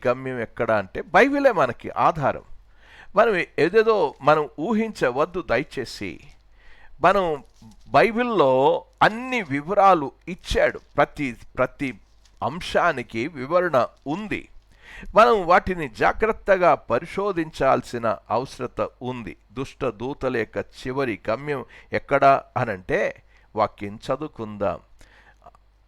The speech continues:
మత్తయి సువార్త ఇరవై ఐదవ అధ్యాయము నలభై ఒకటవ వచనానికి వెళ్దాం. "అప్పుడు ఆయన ఎడమ వైపున ఉండు వారిని" అని చెప్పాడు. ఎక్కడ? ఇదంతా కూడా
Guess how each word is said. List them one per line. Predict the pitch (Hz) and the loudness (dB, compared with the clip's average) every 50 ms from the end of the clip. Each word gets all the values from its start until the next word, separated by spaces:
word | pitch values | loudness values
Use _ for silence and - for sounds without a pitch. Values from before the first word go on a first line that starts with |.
| _ | _
మత్తయి | 127 147 170 - - 240 247 | 2 2 2 2 -2 -6 -6
సువార్త | 220 - - 220 208 180 139 131 - - 123 110 107 104 104 110 117 135 - - _ _ _ - | -6 -6 -6 0 4 4 4 4 4 2 2 2 4 4 4 4 4 2 0 -6 _ _ _ -2
ఇరవై | 127 147 160 156 147 139 123 - _ _ - | 0 0 2 2 0 -2 -2 -6 _ _ 0
ఐదవ | 135 175 214 208 233 220 202 185 151 120 - - | 0 0 2 2 2 4 6 4 4 4 0 -2
అధ్యాయము | 117 117 - - - - 127 127 120 107 101 101 101 92 110 139 185 214 - - _ _ _ _ _ _ 120 | -6 -6 -6 -8 -6 -2 2 2 4 4 2 0 -2 -4 -4 -6 -6 -6 -8 -12 _ _ _ _ _ _ 2
నలభై | 135 156 190 190 - - 165 147 - - - - | 2 4 4 2 0 -4 -4 -4 -6 -6 -6 -8
ఒకటవ | - - 196 180 196 185 165 | -4 -4 -2 0 0 0 0
వచనానికి | 131 120 127 - - - - 131 123 113 107 101 98 - - 113 127 165 214 - - 139 | -2 -4 -6 -6 -10 -10 -4 -2 -2 0 -2 -4 -8 -12 -10 -6 -6 -6 -6 -8 -2 2
వెళ్దాం. | 160 180 190 175 151 131 101 90 - _ _ - - - - - - - | 2 2 2 4 2 2 2 0 -4 _ _ -20 -20 -20 -20 -20 -2 2
"అప్పుడు | 151 208 214 - 247 262 262 | 4 4 4 2 4 6 6
ఆయన | 247 240 233 220 202 185 202 233 - - | 6 6 6 4 4 6 4 4 2 4
ఎడమ | 143 151 175 226 240 233 233 233 226 | 4 4 4 6 4 4 4 4 2
వైపున | 220 220 214 - - 202 196 175 143 120 107 - - _ | 2 2 0 -2 -6 -2 0 2 2 2 2 0 -4 _
ఉండు | 143 143 170 185 175 160 | -8 -8 -6 -6 -6 -4
వారిని" | 131 120 113 98 95 95 95 95 107 127 160 202 220 196 - - _ _ _ - | 2 4 4 4 2 0 -4 -6 -6 -4 -2 -2 -4 -4 -8 -12 _ _ _ 0
అని | 147 123 117 - | 0 0 -2 -8
చెప్పాడు. | 113 101 - - 107 92 85 - - - - - - - - - - - | -16 -14 -8 -4 -4 -4 -4 -8 -14 -20 -20 -20 -20 -20 -20 -20 -20 -8
ఎక్కడ? | 123 127 147 - - 233 240 233 - 233 226 - - 160 | -4 -2 -2 2 2 2 6 8 8 6 6 4 0 -4
ఇదంతా | 170 165 175 170 190 214 - - - 220 | 0 2 2 2 2 0 0 2 2 2
కూడా | - - - 202 196 139 123 120 123 131 160 180 | 0 -2 -2 0 2 4 4 6 6 4 4 2